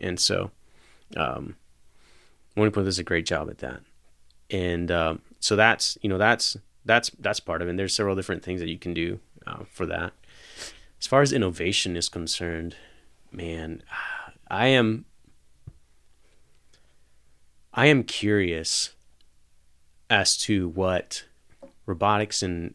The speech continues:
and machine learning and A I is going to be able to do in our communities. There's a few, there's a few, um, you know, tech companies out there trying to disturb the space as well when it comes to resident care. There's some, you know,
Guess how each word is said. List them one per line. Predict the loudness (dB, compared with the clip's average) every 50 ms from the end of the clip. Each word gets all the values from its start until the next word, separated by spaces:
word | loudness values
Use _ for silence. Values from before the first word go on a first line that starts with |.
| _ -10
and | -8 -6 -6 -4
machine | -4 -2 0 2 2 2 4
learning | 2 2 2 2 0
and | -2 -2 -4 -2
A | -2 0 2 2
I | 2 2 0 0 -2 -4 -6 -10 -14 -20 _ -20 _ _ -20 -20 _ -20 -20 -20 -20 -12 -6
is | -4 -4 -2 -2
going | -2 -2 0 0
to | -2
be | -2 0 0 0
able | 0 0 -2
to | -4 -4
do | -4 -2 0 2 2 2 2 2 0 -4 -8 -16 -20 -20 -20 -20 -14 -6
in | -4 -2 -2
our | -2 -2
communities. | -4 -4 -4 -2 0 0 -2 -2 -4 -4 -4 -4 -6 -6 -8 -12 -20 -20 -20 -20 -18 -16 -16 -16 -12 -2 4
There's | 4 4 6
a | 4
few, | 2 4 4 6 6 6
there's | 4 2 0 0 -2
a |
few, | -2 0 2 4 6 8 8
um, | 8 8 6 4 0 -4 -10 _ _ -20 -10 -4
you | -2 -2 -2
know, |
tech | -2 -2 -6 -8 -8 -6
companies | -8 -8 -6 -4 -6 -6 -4 -4
out | -6 -6 -8 -8
there | -8 -6 -6 -4 -6 -8 -10 -14
trying | -10 -8 -6 -6
to | -6 -6
disturb | -8 -8 -8 -6 -4 -4 -4 -4
the | -4 -4
space | -6 -4 -2 -2 -2 -2 -4 -4 -6 -6 -8 -10 -20 -18 -12 -12
as | -10 -6
well | -2 0 2 2 2 0 -2 -6 -8
when | -8 -6 -6
it | -6 -4
comes | -4 -4 -4 -2 -2
to | -2 0
resident | 0 2 2 2 2 0 0 -2 -4 -4
care. | -2 0 0 0 0 -2 -4 -8 -16 -20 -20 -20 -20 -20 -20 -12 -6
There's | -4 -2 0 0
some, | 2 2 0 0 -2 -6 -12 -20 -20 -12 -8
you | -4 -2
know, | -2 -2 -4 -6